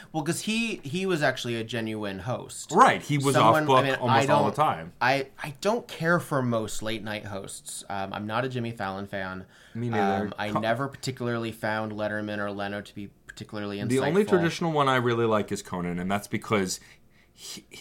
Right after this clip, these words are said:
Speaker 2: his comedy sensibilities would always come through in his late
Speaker 1: Right.
Speaker 2: show.
Speaker 1: I wish I was more of a Conan fan.
Speaker 2: He has a podcast now called, um, P-,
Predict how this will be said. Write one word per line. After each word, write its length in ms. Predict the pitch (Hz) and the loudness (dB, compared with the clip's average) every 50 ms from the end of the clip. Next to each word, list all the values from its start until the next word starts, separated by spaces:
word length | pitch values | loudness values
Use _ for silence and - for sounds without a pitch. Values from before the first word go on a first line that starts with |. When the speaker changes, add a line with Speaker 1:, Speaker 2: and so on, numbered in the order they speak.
| - - _ - | -20 -18 _ -4
Speaker 2:
his 260 | 117 123 135 120 123 | 0 2 4 4 2
comedy 720 | - - - - 143 135 135 135 131 127 120 110 110 107 | 0 -4 2 6 6 8 8 6 4 4 4 2 2 0
sensibilities 840 | 101 - - 101 95 - 98 101 95 92 90 87 85 82 82 85 85 | 0 -2 -4 -6 -6 -4 -2 -2 0 0 0 -2 -4 -4 -6 -8 -8
would 140 | 92 95 95 | -4 -4 -2
always 260 | 98 95 92 92 87 - | -2 -2 -4 -4 -6 -6
come 240 | - - 87 87 | -6 -6 -6 -6
through 220 | 87 - 95 87 85 | -6 -4 -4 -4 -2
in 100 | 82 80 | -2 -4
his 180 | - 87 85 | -4 -4 -4
late 180 | 87 90 85 123 | -4 -4 -4 -2
Speaker 1:
Right. 320 | 120 110 104 98 98 101 | -2 -2 -2 -2 -4 -6
Speaker 2:
show. 140 | - - 113 - _ _ _ _ _ _ - - _ _ - | -8 -10 -12 -14 _ _ _ _ _ _ -20 -20 _ _ -8
Speaker 1:
I 200 | 110 120 131 131 | -4 -4 -2 -2
wish 420 | 127 117 104 110 107 101 - - | -4 -6 -6 -6 -8 -6 -6 -6
I 120 | 101 95 92 | -8 -8 -8
was 180 | 101 98 95 | -10 -10 -12
more 240 | 98 92 95 95 95 | -14 -14 -14 -14 -14
of 100 | 92 - | -16 -18
a 40 | - | -20
Conan 460 | - - - 95 - - 104 104 98 - | -20 -18 -16 -16 -14 -14 -14 -14 -16 -14
fan. 320 | - 104 104 104 104 107 107 | -14 -14 -14 -14 -14 -14 -8
Speaker 2:
He 180 | 104 127 139 135 | -2 0 0 2
has 180 | 147 165 175 190 | 2 2 2 2
a 60 | 185 | 0
podcast 560 | - 139 131 139 127 - 131 117 107 - - | 2 2 0 0 0 0 0 0 0 0 -4
now 240 | 101 87 85 85 85 | -6 -4 -4 -4 -6
called, 580 | - - - 101 92 90 90 90 87 85 82 | -8 -4 0 2 2 4 4 2 0 -2 -6
um, 560 | - - 95 95 90 87 87 85 85 85 85 85 | -8 -6 -2 0 2 2 2 0 0 -2 -4 -6
P-, 160 | - - | -8 -12